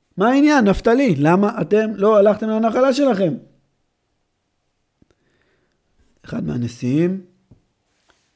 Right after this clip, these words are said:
הרים את היד בצורה מהוססת וביקש לדבר. "אה, אדוננו יהושע, אז העניין הוא כזה, שיש לנו בעיה.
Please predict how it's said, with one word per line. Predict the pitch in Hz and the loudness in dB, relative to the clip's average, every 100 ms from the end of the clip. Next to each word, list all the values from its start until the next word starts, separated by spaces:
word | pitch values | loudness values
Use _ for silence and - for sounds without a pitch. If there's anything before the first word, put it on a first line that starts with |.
| _ _ _ _ _ - | _ _ _ _ _ -20
הרים | 123 135 131 | -16 -12 -12
את | - | -10
היד | 127 139 139 - _ _ _ _ _ _ | -8 -8 -10 -16 _ _ _ _ _ _
בצורה | - 143 156 | -18 -16 -12
מהוססת | 151 139 175 165 202 202 _ _ _ _ _ _ _ _ _ - | -12 -12 -14 -12 -12 -14 _ _ _ _ _ _ _ _ _ -14
וביקש | 131 123 147 131 | -12 -10 -10 -12
לדבר. | 135 123 117 117 _ _ _ _ _ - | -12 -12 -14 -16 _ _ _ _ _ -12
"אה, | 151 147 147 147 143 156 _ _ _ _ - | -8 -6 -4 -4 -6 -10 _ _ _ _ -14
אדוננו | 143 143 175 196 | -8 -6 -4 -2
יהושע, | 175 151 143 233 165 - - _ _ _ _ - _ _ _ | 0 -2 -2 0 0 -2 -16 _ _ _ _ -20 _ _ _
אז | 190 151 | -12 -6
העניין | 147 156 190 | -4 -2 -2
הוא | 208 | -2
כזה, | 180 151 202 180 - _ _ _ _ _ _ _ _ _ _ | -2 -2 -2 -4 -10 _ _ _ _ _ _ _ _ _ _
שיש | - 160 156 151 151 147 147 - _ _ _ _ _ _ _ _ - | -16 -8 -4 -2 -2 -2 -6 -10 _ _ _ _ _ _ _ _ -8
לנו | 156 | -4
בעיה. | 151 139 151 | -2 0 0